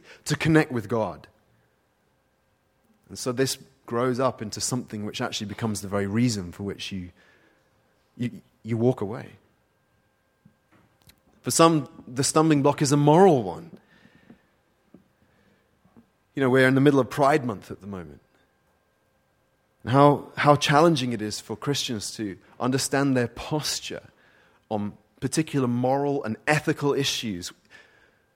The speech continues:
where we clash with the culture that we're in, where we have a different perspective.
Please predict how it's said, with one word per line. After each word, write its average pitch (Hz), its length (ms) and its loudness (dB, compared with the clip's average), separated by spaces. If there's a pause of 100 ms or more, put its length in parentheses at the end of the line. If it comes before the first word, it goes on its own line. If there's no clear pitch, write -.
(340)
where 123 120 -4
we 123 120 -2
clash 156 500 2
with 127 140 -8
the 117 60 -10
culture - 400 -10
that 95 140 -10
we're 82 180 -12
in, - 140 -20 (800)
where 127 100 -6
we 143 100 0
have 151 180 0
a 151 40 2
different 151 380 -4
perspective. - 840 -10